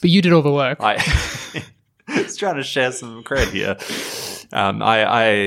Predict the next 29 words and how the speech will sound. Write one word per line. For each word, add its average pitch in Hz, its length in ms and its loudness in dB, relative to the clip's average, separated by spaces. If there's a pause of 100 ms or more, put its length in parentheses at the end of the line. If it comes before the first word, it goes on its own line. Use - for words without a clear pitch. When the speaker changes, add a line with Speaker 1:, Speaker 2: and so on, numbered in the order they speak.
Speaker 2:
I, 107 100 0
I - 40 2
sat 123 280 0
down, 104 280 0
I 98 100 -2
went 107 260 -2
through 98 280 -2
the, 90 200 -4
the 90 120 -4
dreaded 98 640 0
M 110 200 -4
A 95 160 2
L, 95 280 2
My 92 200 0
Anime 92 400 -2
List. 95 360 -4
<laughs> - 40 -8 (400)
Speaker 1:
Yep. 165 280 6 (260)
Speaker 2:
And 107 160 0
I 107 60 4
used 104 260 0
their 107 140 2
production 110 400 0
information 110 640 -4
to 101 460 -4 (320)
put 165 180 -6
together, 123 600 4 (380)
uh, 98 240 -2
about 104 560 0